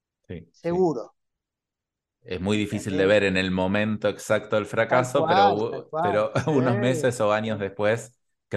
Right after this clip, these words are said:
Speaker 2: Tal
Speaker 1: claramente se
Speaker 2: cual,
Speaker 1: ve.
Speaker 2: vos decís, "Qué bueno que me pasó esto", ni
Speaker 1: Sí.
Speaker 2: hablar, ni hablar. Por
Speaker 1: Sí,
Speaker 2: eso
Speaker 1: sí.
Speaker 2: te digo,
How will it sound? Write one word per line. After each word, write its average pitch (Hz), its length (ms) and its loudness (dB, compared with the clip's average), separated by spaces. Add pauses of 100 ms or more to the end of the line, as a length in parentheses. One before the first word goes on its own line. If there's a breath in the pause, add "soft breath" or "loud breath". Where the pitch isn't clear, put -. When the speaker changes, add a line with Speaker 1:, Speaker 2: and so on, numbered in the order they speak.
(260)
Speaker 2:
Tal 175 200 -2
Speaker 1:
claramente 87 80 -8
se 214 100 4
Speaker 2:
cual, 214 160 4
Speaker 1:
ve. - 20 -4
Speaker 2:
vos 180 140 -4
decís, 175 260 -12 (160)
"Qué 214 160 2
bueno 220 380 -2
que 175 80 -12
me 160 120 -10
pasó 147 340 -10
esto", 175 500 -14
ni 170 140 -8
Speaker 1:
Sí. - 20 -6
Speaker 2:
hablar, 156 420 -10 (200)
ni 294 100 -16
hablar. 143 300 -12 (260)
Por 196 160 -8
Speaker 1:
Sí, 185 120 -8
Speaker 2:
eso 226 40 -14
Speaker 1:
sí. - 20 -14
Speaker 2:
te 220 140 -8
digo, 185 340 -8